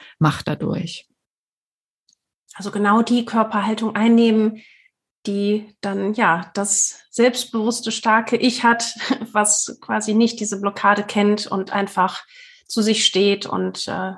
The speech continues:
Speaker 2: ja, dabei lächeln. Also das hat mir auf jeden Fall auch immer geholfen vor einem Vortrag, für zwei Minuten zu lächeln und ich war direkt viel entspannter und souveräner.
Speaker 1: Ja.
Speaker 2: Kann ich nur bestätigen.
Speaker 1: Und das liegt auch an diesen, an diesen Rezeptoren,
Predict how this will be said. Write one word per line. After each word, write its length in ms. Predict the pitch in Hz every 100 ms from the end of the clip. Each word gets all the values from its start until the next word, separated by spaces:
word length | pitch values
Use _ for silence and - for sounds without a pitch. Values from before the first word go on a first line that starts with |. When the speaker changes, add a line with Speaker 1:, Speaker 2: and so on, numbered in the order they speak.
| -
Speaker 2:
ja, 140 | 220 175
dabei 240 | 185 196
lächeln. 400 | 202 208 202 170
Also 180 | - 185
das 160 | 202 202
hat 120 | 233
mir 120 | 220
auf 100 | 220
jeden 120 | 233
Fall 160 | 226 214
auch 160 | 220 240
immer 180 | 226
geholfen 500 | 214 202 208 208 226
vor 200 | 208 226
einem 160 | 214 202
Vortrag, 640 | - 214 226 - 214 220 - - - - _ -
für 400 | 220 196 190 190
zwei 220 | - 269
Minuten 360 | 240 226 233
zu 160 | 220 -
lächeln 460 | 196 185 - 233 240
und 180 | 190
ich 140 | - -
war 80 | -
direkt 300 | 208 214 -
viel 240 | 226 226
entspannter 760 | 220 208 - 180 190 220 214 214
und 140 | 214
souveräner. 600 | 220 208 190 170 170 175 _
Speaker 1:
Ja. 140 | 180 214 _ -
Speaker 2:
Kann 200 | - 220
ich 180 | -
nur 220 | 214 220 214
bestätigen. 540 | - 208 185 175 180
Speaker 1:
Und 180 | 190 180
das 160 | 208
liegt 200 | 233 226
auch 200 | 165 233
an 160 | 185 175
diesen, 500 | 180 170 175 170 -
an 220 | - 160
diesen 440 | 160 165 165 160 139
Rezeptoren, 680 | 170 175 156 - 196 233